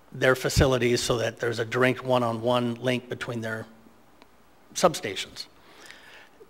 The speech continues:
What's to say that you can't have more towers in between or co-locate with other communication towers?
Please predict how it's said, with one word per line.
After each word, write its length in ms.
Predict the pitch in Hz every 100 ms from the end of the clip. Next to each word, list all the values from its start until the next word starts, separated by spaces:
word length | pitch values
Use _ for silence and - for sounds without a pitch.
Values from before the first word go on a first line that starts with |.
| -
What's 400 | 185 151 - -
to 120 | - 180
say 280 | - 180
that 80 | 175
you 100 | 156
can't 320 | 156 165 165
have 340 | - 160 160 117
more 240 | 143 151
towers 800 | 147 - 160 170 104 104 110 -
in 220 | - 143 139
between 680 | 123 - - 180 120 104 117
or 180 | 139
co-locate 720 | 131 160 151 135 175 - 135 123
with 160 | 123 -
other 340 | 143 139 131
communication 760 | 127 - 127 123 143 151 151 123
towers? 540 | 110 101 95 107